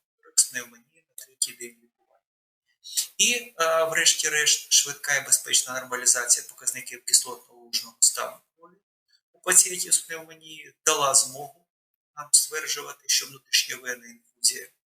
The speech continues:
гіперосмолярних збалансованих кристалоїдів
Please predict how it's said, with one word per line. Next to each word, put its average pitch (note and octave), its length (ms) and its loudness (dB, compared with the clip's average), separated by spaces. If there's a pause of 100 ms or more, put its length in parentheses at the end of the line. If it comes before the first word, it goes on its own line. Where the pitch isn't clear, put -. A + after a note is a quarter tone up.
(720)
гіперосмолярних C3+ 840 -2
збалансованих B2+ 720 -2
кристалоїдів D3 720 -2